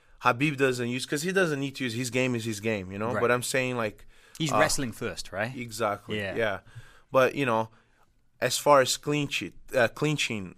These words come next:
Speaker 1: takedowns, and jiu-jitsu transitions, and all of that, you know, like, I, I feel confident doing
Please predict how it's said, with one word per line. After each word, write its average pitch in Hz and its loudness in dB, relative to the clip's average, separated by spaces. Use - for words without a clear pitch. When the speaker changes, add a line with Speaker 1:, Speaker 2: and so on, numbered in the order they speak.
Speaker 1:
takedowns, 120 -2
and 107 -8
jiu-jitsu 123 -6
transitions, 110 -6
and 104 -6
all 131 2
of 123 0
that, 110 2
you 107 -2
know, 107 -2
like, 110 0
I, 113 0
I 120 0
feel - -12
confident 110 -8
doing 107 -8